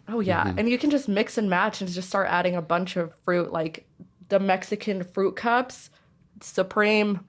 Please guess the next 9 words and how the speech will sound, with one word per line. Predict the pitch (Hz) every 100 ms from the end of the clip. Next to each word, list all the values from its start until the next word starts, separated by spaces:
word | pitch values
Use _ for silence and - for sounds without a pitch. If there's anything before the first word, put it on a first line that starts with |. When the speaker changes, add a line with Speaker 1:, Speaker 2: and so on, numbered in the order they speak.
| -
Speaker 2:
Do | 117
you |
take | 117 117
that | 117
on | 110
the | 107
river, | 107 113
Evelyn? | 113 117 120 131 147 _ _
Speaker 1:
Um, | 214 220 226 220 220